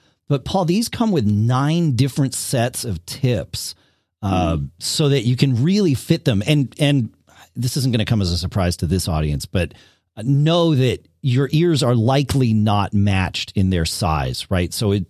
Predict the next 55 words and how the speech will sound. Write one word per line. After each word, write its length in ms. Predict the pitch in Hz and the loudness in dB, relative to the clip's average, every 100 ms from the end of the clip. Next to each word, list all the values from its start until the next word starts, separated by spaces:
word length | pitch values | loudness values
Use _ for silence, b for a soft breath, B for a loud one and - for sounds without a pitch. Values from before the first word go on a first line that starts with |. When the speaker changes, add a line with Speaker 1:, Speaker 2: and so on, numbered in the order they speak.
| - | -2
Speaker 1:
if 160 | 98 | 0
you 80 | 113 | -2
find 260 | - 127 127 | 0 2 2
that 80 | |
a 40 | 110 | 2
medium 440 | 107 117 113 101 | 2 2 2 0
tip 300 | 95 110 - | 0 -2 0
in, 200 | 92 87 - | -2 -2 -2
you 120 | 101 | -2
know, 80 | 90 | 0
works 240 | 87 87 | 0 0
in 100 | 101 | 2
one 180 | 85 90 | 2 2
ear, 300 | 92 87 82 | 2 2 0
it 240 | 76 90 - | -2 -4 0
doesn't 260 | 101 101 | 0 2
mean 200 | 87 92 | 2 2
that 80 | 85 | 2
a 20 | |
medium 340 | 82 85 85 78 | 2 2 0 0
tip's 220 | 85 - | -2 -2
gonna 160 | 78 | -2
work 160 | 73 71 | -2 -2
in 60 | 76 | -2
the 100 | 69 | -2
other 160 | 62 | -2
one, 160 | 62 55 | -6 -6
right? 320 | 65 64 - | -6 -6 -4
Like, 220 | 76 71 | -6 -4
your 80 | 78 | -4
ears 260 | 90 85 78 | -2 -2 -2
are 60 | |
not, 400 | 69 73 73 71 - B B _ | -2 0 0 -2 -8 B B _
generally, 720 | 107 143 143 120 95 92 85 - | 0 4 4 4 2 2 0 0
our 300 | 107 101 92 | 2 2 2
ears 240 | 92 82 | 2 2
are 60 | 87 | 2
not 200 | 80 - | 0 -2
symmes-, 320 | 90 80 - - | -2 -2 -2 -8
symmetrical. 500 | - 82 78 - - | -4 -4 -4 -8 -4
You, 380 | 104 101 110 80 - | 0 2 2 -2 -2
you 240 | 98 120 | 2 2
specifically, 680 | 104 - - 180 220 220 208 B B | 2 -2 0 0 2 2 0 B B
yours 300 | 113 104 - | 0 2 2
might 180 | 78 65 | 0 0
be, 140 | 69 | -4
but 160 | 62 71 | -4 -2
I, 200 | 80 78 | -2 -2
you 120 | - 80 | -2 -4
know, 160 | 60 - | -4 -4
don't 140 | 101 90 | 0 0
expect 340 | - - 71 | -2 -4 -4
them 100 | 71 | -4
to 100 | 64 65 | -6 -6
be. 220 | - | -8